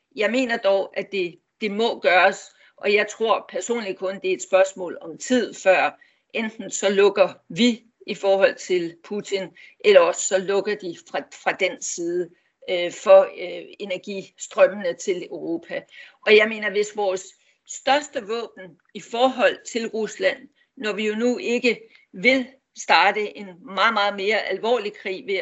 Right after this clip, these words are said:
at gå ind militært, så har vi jo kun det økonomiske våben, og det synes jeg så også, man er nødt til at bruge i lyset af, hvad vi ser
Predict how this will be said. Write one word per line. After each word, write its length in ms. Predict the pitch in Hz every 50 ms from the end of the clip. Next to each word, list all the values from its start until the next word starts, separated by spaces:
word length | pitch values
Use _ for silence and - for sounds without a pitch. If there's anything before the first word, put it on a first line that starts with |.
| -
at 80 | 190 190
gå 100 | - 180
ind 200 | 175 175 226 226 - -
militært, 580 | 202 185 175 185 - - - 185 196 190 - - _ _ _ _ _ _ _
så 160 | - - 262
har 380 | 233 - - - 294 330 403 381
vi 100 | 262 240
jo 100 | 208 185
kun 280 | - - 220 220 208 -
det 80 | 214 190
økonomiske 720 | - - - 214 190 202 208 190 - - 180 - 202 165
våben, 400 | 170 185 175 165 - 175 165 - _ _ _ -
og 100 | 190 -
det 100 | 208 202
synes 240 | 202 - 208 175 -
jeg 100 | 202 185
så 120 | - 190 180
også, 220 | 170 175 - - -
man 140 | 180 185 185
er 60 | 180
nødt 280 | 180 190 180 - -
til 120 | - - 131
at 100 | 139 -
bruge 340 | - 170 170 175 180 175 -
i 100 | - 190
lyset 380 | 170 175 202 160 - - - 160
af, 160 | - 170 165 -
hvad 140 | 240 - -
vi 80 | -
ser 320 | - - - - 190 170